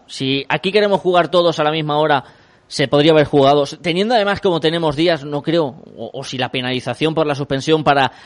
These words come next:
haberlo hecho con tan poco tiempo para la televisión, creo que económicamente se podría haber buscado una solución. Para eso están luego, eh, las negociaciones, los acuerdos, y para eso tiene también la pasta la Liga, no lo olvidemos,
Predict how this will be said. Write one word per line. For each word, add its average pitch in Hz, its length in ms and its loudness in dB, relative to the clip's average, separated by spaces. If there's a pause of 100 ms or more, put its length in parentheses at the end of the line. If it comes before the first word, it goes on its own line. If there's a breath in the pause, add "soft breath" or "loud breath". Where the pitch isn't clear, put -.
(140 loud breath)
haberlo 147 280 2
hecho 160 140 0
con 151 140 0
tan 143 140 -2
poco 156 180 2
tiempo 147 340 -2
para 143 160 0
la 139 120 0
televisión, 135 800 -4
creo 139 180 -4
que 139 240 0
económicamente 143 840 -4 (200)
se 135 200 -8
podría 127 280 -4
haber 131 120 0
buscado 127 360 -2
una 123 120 -4
solución. 131 500 -4 (560 soft breath)
Para 117 220 -4
eso 135 160 -6
están 135 240 -2
luego, 135 280 0 (200 loud breath)
eh, 127 320 -2
las 147 180 -4
negociaciones, 143 640 -4
los 143 160 -4
acuerdos, 156 460 0
y 160 80 -8
para - 200 -6
eso 180 140 -8
tiene 165 220 -6
también 147 240 -4
la 135 80 -2
pasta 143 360 -6 (260 soft breath)
la 113 280 -4
Liga, 175 360 -4 (100)
no 123 160 -6
lo 131 140 2
olvidemos, 135 1000 -2